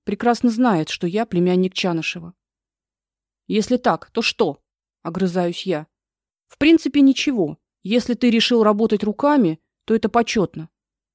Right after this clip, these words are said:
Какое у тебя образование? Никакого. Не пришлось мне доучиться. Все думал, потом, потом.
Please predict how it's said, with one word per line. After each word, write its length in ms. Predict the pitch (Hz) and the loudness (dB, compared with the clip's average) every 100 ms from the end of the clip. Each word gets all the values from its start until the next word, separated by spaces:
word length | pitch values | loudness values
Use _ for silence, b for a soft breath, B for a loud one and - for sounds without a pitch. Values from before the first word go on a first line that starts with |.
| _ _ _ | _ _ _
Какое 320 | 233 339 294 | -2 2 2
у 60 | |
тебя 220 | 202 185 175 | 2 2 2
образование? 680 | 170 175 208 190 151 143 - _ _ _ _ _ _ | 0 0 2 2 0 -4 -8 _ _ _ _ _ _
Никакого. 680 | 190 190 254 262 208 151 147 _ _ - | -2 0 0 2 0 0 -8 _ _ -2
Не 120 | 202 | 0
пришлось 480 | 226 240 294 294 - | 2 0 2 0 2
мне 120 | 185 | 0
доучиться. 640 | 175 190 - 185 - - - _ _ _ _ _ _ | 0 -2 -4 -6 -8 -16 -18 _ _ _ _ _ _
Все 200 | - 214 | -2 2
думал, 360 | 226 208 185 | 4 4 2
потом, 460 | - 185 - 262 240 | -2 -6 0 2 2
потом. 460 | 165 - 202 190 | 0 -2 -2 -2